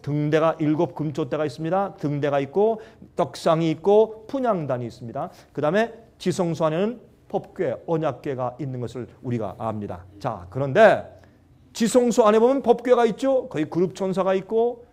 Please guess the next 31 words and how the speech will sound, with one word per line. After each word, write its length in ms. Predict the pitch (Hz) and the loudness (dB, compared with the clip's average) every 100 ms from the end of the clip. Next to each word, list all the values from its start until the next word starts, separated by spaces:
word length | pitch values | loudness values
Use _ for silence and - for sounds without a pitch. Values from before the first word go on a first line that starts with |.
| _ | _
그렇죠? 460 | 135 131 202 240 - _ _ | -10 -2 -2 -2 -6 _ _
이 120 | 165 | -6
뚜껑을 440 | 185 208 220 202 185 | -4 0 4 4 6
열면 380 | 185 190 202 196 | 6 6 2 2
그 100 | 185 | 4
안에 120 | 185 | 4
무엇이 220 | 180 175 | 2 0
있습니까? 460 | 175 185 180 208 208 - _ | -2 -4 -2 -2 -4 -14 _
아론의 400 | 123 139 160 160 | 0 2 2 0
쌍난 420 | 185 175 175 175 | 0 -2 -2 -6
지팡이가 400 | 170 - 170 175 | -8 -8 -6 -6
있습니다. 420 | 170 175 175 185 - - | -8 -8 -8 -8 -12 -6
무엇을 300 | 160 180 170 | 0 0 0
상징합니까? 600 | 170 160 156 143 135 127 - - | 0 0 -2 -4 -6 -8 -8 -14
죽었던 720 | - 220 294 285 277 254 233 | -6 0 0 2 2 2 4
자가 440 | 233 208 226 190 | 4 6 4 4
성령의 540 | - 202 220 220 220 208 | 2 0 0 0 -2 0
능력으로 460 | 202 214 208 202 | -2 -2 -2 -2
다시 240 | 190 180 208 | -4 -6 -10
꽃을 380 | - 311 240 | -6 -6 -6
피면서 340 | 214 - 196 185 | -10 -10 -10 -10
살아나요. 560 | - 190 170 127 131 120 - - | -10 -10 -8 -10 -12 -14 -20 -4
그다음에 180 | 175 | 0
무엇이 200 | 170 165 | 0 -2
있습니까? 440 | 156 175 170 143 - | -4 -4 0 -2 -2
만나의 520 | 131 135 156 156 156 | 0 0 2 4 4
항아리가 360 | 143 147 143 135 | 4 2 2 2
있어요. 400 | 127 143 190 151 - _ - | 0 0 -2 -4 -14 _ -6
만나의 400 | 120 123 120 113 | -2 0 -2 -2
항아리. 340 | 113 104 92 - _ _ _ _ | -6 -10 -12 -18 _ _ _ _
그렇죠? 320 | 147 175 240 | -10 -8 -8